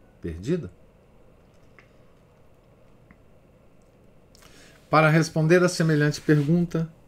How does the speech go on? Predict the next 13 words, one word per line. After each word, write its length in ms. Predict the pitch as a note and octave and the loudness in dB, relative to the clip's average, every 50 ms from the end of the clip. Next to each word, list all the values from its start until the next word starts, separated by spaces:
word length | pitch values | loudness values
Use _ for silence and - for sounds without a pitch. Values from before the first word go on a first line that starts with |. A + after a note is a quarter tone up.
| _ _ _ _ _ _ _ - - - _ _ _ _ _ - | _ _ _ _ _ _ _ -20 -20 -20 _ _ _ _ _ -10
que 120 | - C3 | -8 -2
deu 240 | B2 C#3+ E3 E3 D#3+ | 2 2 4 4 4
ocasião 500 | D3+ D3+ D#3 C#3 B2+ C3+ D3 D3 C#3 C3 | 2 2 2 0 2 2 0 0 0 -2
a 80 | B2 | -2
muitos 320 | B2+ C#3+ F3 F#3 D#3 - - | -2 -2 -2 -2 -4 -4 -4
estudos 600 | C#3 C#3 C3 - - - D3 D3+ C#3+ C3 B2 C3+ | -4 -4 -4 -6 -8 -6 -6 -6 -6 -6 -6 -6
e 60 | C3+ - - _ _ | -8 -8 -8 _ _
tantos 460 | - G#3 A3+ A3 - - D3+ - - - | -2 0 0 0 -2 -6 -12 -12 -14 -14
pareceres 800 | - - C3 B2+ B2 A#2+ - - - A2+ G#2 G2 F#2+ F#2+ G2 - | -8 -6 -6 -4 -4 -6 -8 -8 -8 -6 -6 -6 -6 -8 -14 -14
diversos, 800 | - - B2+ A#2 B2+ B2+ B2+ B2+ - - - C#3+ - - - - - _ - - - _ _ _ - - - - - - - - - - - - - - - _ | -12 -10 -8 -4 -4 -4 -4 -6 -12 -16 -20 -20 -20 -20 -20 -20 -20 _ -20 -20 -20 _ _ _ -20 -20 -20 -20 -20 -20 -20 -20 -20 -20 -20 -20 -20 -20 -20 _
é 120 | - - E3 | -6 -6 -2
preciso 520 | D#3+ G3+ G3 G3 G3 - G3+ G3+ F#3+ F3+ | 4 4 4 4 4 2 -2 -2 -2 -4
fazer, 480 | F3 - G#3 F3+ E3 C3+ C#3+ D#3 E3 | -4 -4 -4 -4 -4 -2 -2 -2 -2